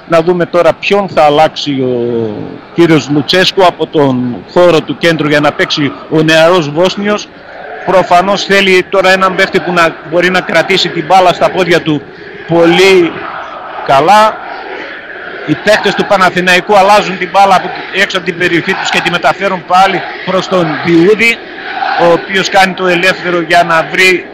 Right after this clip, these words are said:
δεξιά το Κολοβέτσιο. Τώρα, για να σας μεταφέρουμε και το κλίμα του αγώνα,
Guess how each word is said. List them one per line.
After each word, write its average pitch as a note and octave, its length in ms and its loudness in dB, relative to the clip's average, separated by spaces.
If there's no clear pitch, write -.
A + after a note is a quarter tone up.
δεξιά F3+ 440 0
το F3+ 140 -4
Κολοβέτσιο. F3 800 0
Τώρα, E3+ 360 4
για E3+ 120 2
να E3 120 -2
σας D3+ 180 -2
μεταφέρουμε F3+ 640 0
και F3 140 0
το E3+ 120 -4
κλίμα F#3 360 -2
του F#3 160 0
αγώνα, E3+ 480 2